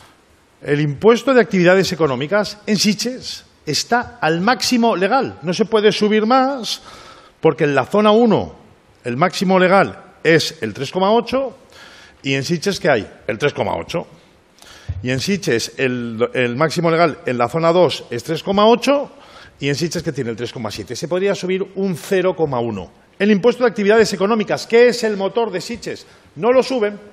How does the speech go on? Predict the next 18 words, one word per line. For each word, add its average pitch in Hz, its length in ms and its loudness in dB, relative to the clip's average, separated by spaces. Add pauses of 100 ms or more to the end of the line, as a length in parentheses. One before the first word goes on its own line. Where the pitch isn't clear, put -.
(120)
porque 208 280 -4
ya 240 80 0
está 233 180 -4
al 202 80 -2
máximo. 135 460 -8 (840)
¿Qué 285 220 0
queda? 131 360 0 (960)
El 185 120 -2
ibi. 139 440 -4
¿Y 170 120 -2
el 214 80 4
ibi 277 180 0
qué 285 100 -4
están 220 220 -4
haciendo 175 360 -6
ustedes? 104 520 -8 (260)
Pues 175 140 -8
subirlo. 196 440 -6